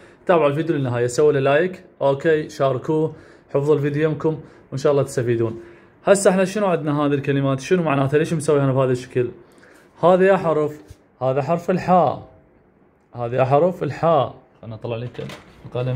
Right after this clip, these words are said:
يكتب، هذا ما يكتب. هذا الحاء وهذا الجيم. هذا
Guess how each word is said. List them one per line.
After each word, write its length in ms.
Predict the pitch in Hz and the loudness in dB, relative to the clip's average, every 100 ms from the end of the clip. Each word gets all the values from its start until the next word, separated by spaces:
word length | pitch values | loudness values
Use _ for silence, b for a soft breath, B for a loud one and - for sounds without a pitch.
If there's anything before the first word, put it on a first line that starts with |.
| 127 | -2
يكتب، 220 | 131 113 | -4 -4
هذا 200 | 110 110 | -4 -4
ما 140 | 113 | -4
يكتب. 260 | 110 - 110 B B B B - | -6 -6 -10 B B B B 0
هذا 180 | 135 156 | 2 4
الحاء 400 | 160 151 175 143 | 2 2 2 2
وهذا 260 | 123 165 190 | 2 0 0
الجيم. 480 | 170 180 175 120 - - _ _ _ - _ _ _ _ _ _ - - - - | 0 -2 -4 -4 -10 -20 _ _ _ -20 _ _ _ _ _ _ -20 -20 -20 -8
هذا 440 | 104 120 131 185 | 0 2 2 2